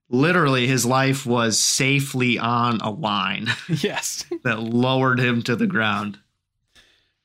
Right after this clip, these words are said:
Speaker 2: So then we, so then we finish off by having a couple quotes. One of them is from a, a bystander, and they say, uh, this is great. They say, "All I see,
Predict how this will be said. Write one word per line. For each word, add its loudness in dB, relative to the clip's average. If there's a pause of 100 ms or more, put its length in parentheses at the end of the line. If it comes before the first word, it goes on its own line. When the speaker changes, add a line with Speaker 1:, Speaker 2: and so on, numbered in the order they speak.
(260)
Speaker 2:
So -4
then -2
we, -2
so -2
then 0
we 0
finish -2
off -2
by -2
having -4
a -6
couple -4
quotes. -4
One -2
of -4
them 0
is -2
from -2
a, -4
a -8
bystander, -6 (580)
and -4
they -4
say, -4
uh, -8
this -10
is -10
great. -10
They -2
say, -4
"All -2
I -2
see, -4